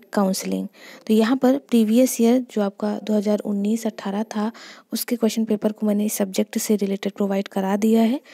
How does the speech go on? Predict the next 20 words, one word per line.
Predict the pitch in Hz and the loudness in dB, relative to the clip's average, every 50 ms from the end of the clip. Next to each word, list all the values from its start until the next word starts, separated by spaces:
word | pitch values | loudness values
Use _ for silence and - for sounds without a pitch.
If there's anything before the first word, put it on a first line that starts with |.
| - - - - - _ - | -20 -20 -20 -20 -18 _ -4
ये | 214 220 254 277 | 0 2 2 2
आपका | - - 226 214 208 - - 233 | 2 2 0 0 0 0 0 0
दो | 226 208 214 | 2 2 2
हज़ार | 202 202 202 202 202 | 2 4 2 2 0
सत्रह | - - 202 - - 214 214 | 0 -2 -4 -2 0 0 0
का | 208 - 262 | 2 0 -2
प्रीवियस | - - 214 196 190 196 196 196 - - | 0 2 0 0 2 0 -2 -2 -2 -4
ईयर | 196 196 | -4 -2
का | - 247 | -2 -2
क्वेश्चन | 262 - 214 - - 208 202 | 0 0 0 0 0 -2 -2
पेपर | - 196 190 - - 240 247 | -2 -4 -4 0 0 0 0
है। | - 233 - _ _ - | 2 0 -4 _ _ 0
जैसा | 220 214 220 214 233 233 | 2 2 4 4 2 0
कि | 226 240 233 233 240 254 - - | 2 2 2 2 2 -2 -4 -2
एलयू | - 220 220 208 208 226 240 | 0 2 2 4 4 4 2
की | 226 - 233 | 4 4 2
अगर | 220 226 226 | 4 4 2
हम | 208 214 208 | 2 2 0
बात | 202 202 214 226 - | 0 0 0 0 0
करें | - 220 220 233 262 | 0 0 0 0 0